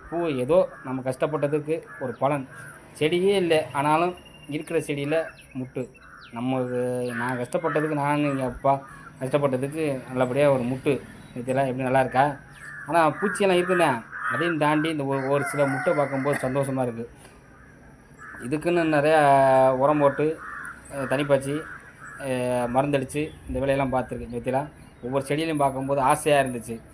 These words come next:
இந்த பனியில பார்த்தீங்கன்னா, இந்த கரெக்டாக தாங்க நல்லா வரும். அதுல, அதனால தாங்க இது, நான் இப்ப எவ்வளோ பனி பெஞ்சாலும் பார்த்தியா, எவ்வளோ கரெக்டாக இருக்கு, நல்லா இருக்கு இந்த பூ. அதனால சந்தோஷம்னா பயங்கர சந்தோஷம். ரேட்டும் நல்ல ரேட்டா போகுது. ஏதோ நம்மளுடைய வாழ்வுக்கு,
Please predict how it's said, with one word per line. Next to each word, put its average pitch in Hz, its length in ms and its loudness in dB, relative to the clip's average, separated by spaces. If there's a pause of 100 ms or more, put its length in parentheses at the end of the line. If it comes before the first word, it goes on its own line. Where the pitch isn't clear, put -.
(240)
இந்த 123 160 -6
பனியில 175 340 2
பார்த்தீங்கன்னா, 156 640 0 (160)
இந்த 135 140 -4
கரெக்டாக 165 340 0
தாங்க 156 180 0
நல்லா 147 320 4
வரும். 131 200 2 (360)
அதுல, 135 200 0
அதனால 147 320 2
தாங்க 151 400 0
இது, 147 120 -2
நான் 147 120 -2
இப்ப 131 140 -6
எவ்வளோ 147 360 0
பனி 156 180 -2
பெஞ்சாலும் 151 320 -2
பார்த்தியா, 135 180 -6
எவ்வளோ 139 200 -2
கரெக்டாக 135 280 -2
இருக்கு, 131 420 -4 (100)
நல்லா 147 180 4
இருக்கு 139 360 4 (260)
இந்த 131 140 -2
பூ. 135 300 -4 (600)
அதனால 135 220 0
சந்தோஷம்னா 139 760 -2
பயங்கர 135 280 -4
சந்தோஷம். 131 440 -4 (180)
ரேட்டும் 156 440 -2
நல்ல 139 160 0
ரேட்டா 131 300 0
போகுது. 127 300 -4 (400)
ஏதோ 151 200 0
நம்மளுடைய 139 580 2
வாழ்வுக்கு, 160 520 0